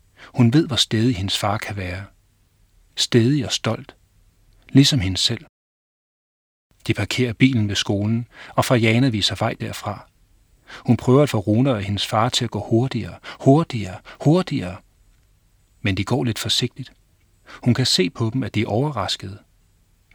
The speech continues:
Hverken Runa eller hendes far har været i slummen før, og Farjana ved, hvordan de har det. Hun følte også, at hun var kommet til en fremmed verden,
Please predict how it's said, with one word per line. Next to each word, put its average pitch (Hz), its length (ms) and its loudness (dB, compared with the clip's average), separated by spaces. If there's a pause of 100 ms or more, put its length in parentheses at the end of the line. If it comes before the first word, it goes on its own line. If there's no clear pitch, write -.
(160)
Hverken 107 360 4
Runa 113 400 2 (260)
eller 113 180 0
hendes 107 260 2
far 117 220 2
har 117 120 -4
været 101 220 -4
i 101 40 -6
slummen 113 360 -2
før, - 340 -10 (460)
og - 180 -6
Farjana 117 500 2
ved, 139 220 0
hvordan 95 240 -4
de 92 120 -8
har 117 200 -4
det. 98 140 -14 (680)
Hun - 300 2
følte 127 360 2
også, 123 340 -2 (240)
at 120 120 -4
hun 175 240 2
var 170 60 -4
kommet 104 320 -2
til - 120 0
en 101 80 -2
fremmed 107 340 0
verden, 90 420 -6